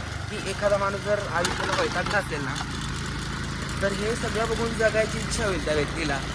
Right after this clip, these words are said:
ते म्हणतात ना, धरती का स्वर्ग. आज मला वाटतं स्वर्ग, अं,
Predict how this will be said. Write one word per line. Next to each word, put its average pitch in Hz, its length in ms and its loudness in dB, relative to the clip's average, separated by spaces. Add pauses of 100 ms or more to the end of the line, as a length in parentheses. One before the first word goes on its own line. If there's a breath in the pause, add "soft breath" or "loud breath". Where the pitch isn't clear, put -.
(760)
ते 165 400 2 (280)
म्हणतात 165 200 0 (100)
ना, 170 140 2 (760)
धरती 170 280 0
का 180 180 4
स्वर्ग. 160 280 4 (920)
आज 175 220 4
मला 196 180 4
वाटतं 214 240 2
स्वर्ग, 202 420 0 (580)
अं, 139 440 -2